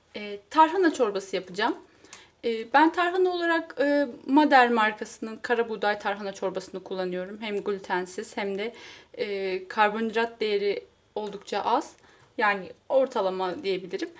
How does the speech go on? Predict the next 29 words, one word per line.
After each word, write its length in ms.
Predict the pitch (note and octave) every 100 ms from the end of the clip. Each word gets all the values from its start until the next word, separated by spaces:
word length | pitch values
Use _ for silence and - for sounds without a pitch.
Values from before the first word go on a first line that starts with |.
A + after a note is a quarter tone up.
| - _ _ B3
E, 240 | A3+ - - _ _ _ _ _ _ _ _ _ - -
bayağı 340 | D4 C#4 G#3+ C#4
giriyor. 640 | D4 B3+ G#3 F#3+ A#3+ -
E, 240 | A#3+ A3+
gördüğünüz 500 | A3+ A#3+ A#3 A#3 A3+
gibi 240 | G3 A#3 A#3
burada 200 | A#3 A#3+
on 280 | B3+ C4+
gram 240 | A#3 G3+ G3
tarhana 440 | - G3 G3 F#3
var. 140 | G3 A#3
Hatta 340 | D4 - D4
ben 80 | C#4
yanına, 460 | D4 C#4+ C4+ C#4 C#4+
e, 360 | B3 B3+ B3+
içi 460 | A#3 A#3 A#3+ - A#3
biraz 280 | B3 B3 A#3+
daha 240 | A#3 B3+
dolu 180 | B3 B3
olsun 380 | A#3+ A#3+ A#3 G3+
diye 160 | B3
bir 140 | B3+ A3
gram 320 | A3 G3+ G#3
da 80 | C4
şehriye 500 | - A#3+ A#3 A#3+ A#3+
koyuyorum. 460 | G#3+ F#3 F#3+ A#3 D4+ - - - -
E, 280 | - - - -
bunu 180 | B3+ C4+
koymayıp, 680 | - C#4+ B3 G3+ A#3+ -